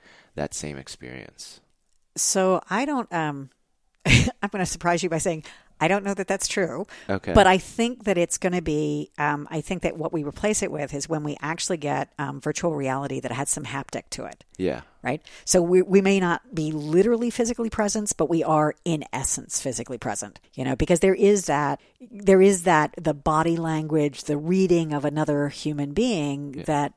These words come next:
Speaker 2: we get so much communication from. You know?
Speaker 1: Sure.
Speaker 2: And then there is the laughing together. And the, I mean, that's the social cohesion. That's the reason for Automattic doing these things where they make people who don't surf go surfing, you know? <laughs> You know? So that,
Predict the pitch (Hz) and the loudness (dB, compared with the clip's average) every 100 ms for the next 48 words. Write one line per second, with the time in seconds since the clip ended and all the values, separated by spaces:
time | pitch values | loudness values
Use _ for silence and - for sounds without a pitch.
0 | _ 156 156 151 147 147 143 165 147 143 | _ -6 -2 0 0 -2 -2 -2 -2 -4
1 | - - - 180 196 196 170 - - 165 | -4 -2 0 -2 -4 -4 -6 -8 -8 -6
2 | 156 165 202 - 143 - - _ _ - | -6 -4 -6 -6 -10 -12 -14 _ _ -10
3 | 127 135 - - 80 - 180 214 226 240 | -8 -6 -8 -12 -10 -6 -2 -2 -2 -2
4 | 247 247 233 240 185 196 170 139 120 123 | -4 -6 -6 -6 -6 -6 -8 -10 -10 -10
5 | 117 117 110 123 135 135 - 170 180 220 | -10 -10 -10 -8 -8 -8 -4 -2 -2 -2
6 | 262 - 170 156 165 156 156 120 185 226 | -4 -2 -2 -2 -4 -6 -6 0 0 0
7 | - 202 160 165 156 - - 143 135 131 | -2 -2 0 -4 -6 -8 -6 -4 -4 -6
8 | 127 - 131 127 123 - 131 - 214 185 | -8 -8 -8 -8 -12 -12 -6 -4 -4 -4
9 | 139 127 127 160 - 170 143 147 151 151 | -6 -4 -4 -6 -8 -6 -2 -2 -4 -4
10 | 190 - 139 - 196 - 139 127 139 143 | -6 -6 -8 -8 -8 -10 -16 -16 -8 -6
11 | - - 262 - 277 - - - - - | -4 4 4 6 4 6 0 0 -10 -8
12 | - - - 185 175 | -10 -2 2 2 2